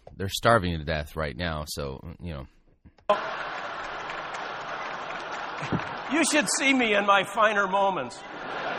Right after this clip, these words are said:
Speaker 2: So, anyway, they said, "Hey, Bill, that's really not, that's, that's sort of the presenting thing they're saying. We think we know what's really going on." So Greg Hawkins again.
Speaker 1: Okay, they, they think they know what's going on based on their focus groups.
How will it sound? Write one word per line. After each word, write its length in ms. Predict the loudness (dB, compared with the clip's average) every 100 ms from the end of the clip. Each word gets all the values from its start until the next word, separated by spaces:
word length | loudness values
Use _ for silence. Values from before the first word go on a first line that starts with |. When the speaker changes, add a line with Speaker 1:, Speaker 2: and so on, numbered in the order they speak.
| -4 -4 -4 -6 -6 -6
Speaker 2:
So, 300 | 4 6 6 0 -14 -14 -18 -18 -18 -8 0
anyway, 360 | 4 6 6 4
they 140 | 0
said, 220 | 0 -2 -2
"Hey, 160 | -2
Bill, 280 | 2 4 6
that's 260 | 4 0 0
really 260 | 0 0
not, 340 | 0 2 2 0 -12 -18 -20 _ _ _
that's, 220 | -4 -4
that's 240 | -4 -4 2
sort 160 | 2
of 80 | 4
the 80 | 0
presenting 640 | 0 -4 2 2 2 -2
thing 220 | -2 -6 -4
they're 120 | -4
saying. 360 | -2 -2 -2 -6 -18 -20 -20 _ _ _ _ _
We 200 | 0 0
think 260 | 0 -2
we 140 | -2 2
know 160 | 2
what's 200 | 2 0
really 240 | -2 -2 0
going 340 | 2 2 4
on." 280 | 4 4 2 -8 -18 -20 _ _ _ _ _ _ _
So 160 | -4 0
Greg 260 | 2 2
Hawkins 420 | 6 4 4 -6
again. 240 | -6 -6 -8 -8 _
Speaker 1:
Okay, 340 | -2 4 4 4
they, 240 | 4 4
they 140 | 6
think 220 | 4 4 4
they 140 | 6
know 160 | 8 8
what's 160 | 6
going 240 | 6 6 6
on 100 | 6
based 260 | 6 6
on 80 | 4
their 120 | 4
focus 420 | 4 4 4 0
groups. 340 | -2 -2 -2